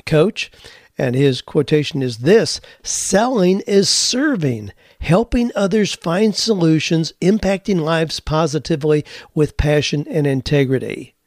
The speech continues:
So keep that in mind, especially as we work into one of those questions that I already alluded to. Selling is serving.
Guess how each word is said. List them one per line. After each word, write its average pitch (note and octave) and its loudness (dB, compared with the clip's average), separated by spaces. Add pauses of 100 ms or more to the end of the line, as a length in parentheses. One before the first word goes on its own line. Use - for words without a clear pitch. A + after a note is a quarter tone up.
(960)
So - -12
keep - -2
that G#3+ 2
in G#3 0
mind, A3 2
especially E3 0
as D3+ -2
we D#3+ 2
work D#3+ 0
into D#3+ 2
one C#3+ 2
of C#3+ -4
those D#3 0
questions E3+ -2
that C3+ 0
I C3+ 2
already D3+ 4
alluded E3 0
to. C3+ -2
Selling E3 0
is F3+ 0
serving. C#3+ 0